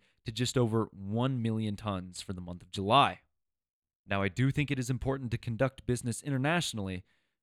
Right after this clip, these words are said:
but like I said, I, I don't want to be too dependent on other countries as a nation. But I believe that is all I have for you this week.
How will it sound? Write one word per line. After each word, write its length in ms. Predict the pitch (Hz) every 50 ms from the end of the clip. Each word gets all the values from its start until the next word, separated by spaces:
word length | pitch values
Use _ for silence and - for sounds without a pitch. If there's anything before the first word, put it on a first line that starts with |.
| _ -
but 100 | - 92
like 220 | 107 120 120 -
I 80 | 117 107
said, 340 | - - 120 113 104 87 95
I, 160 | 87 90 - -
I 60 | 95 98
don't 200 | - 117 120 117
want 100 | 120 117
to 40 |
be 180 | 98 107 107 - _ _ _ _ - - -
too 160 | - 165 165
dependent 560 | 131 113 - - - 135 135 101 87 82 - -
on 160 | - 95 - -
other 200 | 110 107 104 90
countries 560 | _ - 120 120 110 - - 80 82 87 -
as 120 | 87 85
a 60 | 92
nation. 440 | 92 101 104 101 - - - - - _ _ _ _ _ _ _ _ _ _ _ _ _ _ _ _ _ _ _ _ _
But 100 | - 110
I 80 | 117 117
believe 580 | 104 113 107 104 117 147 165 170 175 180 151 - -
that 180 | - 113 117 113
is 200 | 117 104 - - _
all 260 | - 139 160 180 175 170
I 120 | 151 131
have 260 | 117 120 120 120 98
for 120 | - - 113
you 120 | 104 104
this 260 | 92 104 98 - -
week. 280 | 107 107 104 - -